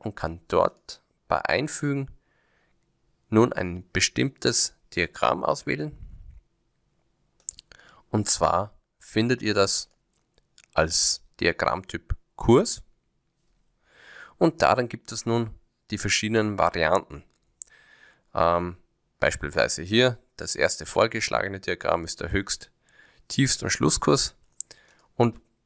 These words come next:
relativ häufig zu sehen auch der Eröffnungs-, Höchst-, Tiefst- und Schlusskurs. Bedeutet, dass hier alle Informationen in einem Diagramm zusammengefasst sind.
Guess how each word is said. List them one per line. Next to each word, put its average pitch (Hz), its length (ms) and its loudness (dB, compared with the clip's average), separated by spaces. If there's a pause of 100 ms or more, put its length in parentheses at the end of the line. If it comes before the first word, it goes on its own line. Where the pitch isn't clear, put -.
(120)
relativ 104 400 2
häufig - 400 0
zu - 140 -6
sehen 110 280 0
auch - 180 0
der - 180 -2
Eröffnungs-, - 580 0
Höchst-, - 360 0
Tiefst- - 400 -6
und 135 80 0
Schlusskurs. 117 800 0 (500)
Bedeutet, - 460 0
dass 98 140 -2
hier - 240 -6
alle 110 240 2
Informationen 98 880 -6 (400)
in 92 100 -10
einem 92 280 0
Diagramm 85 520 -4 (140)
zusammengefasst 98 920 -2
sind. - 240 -16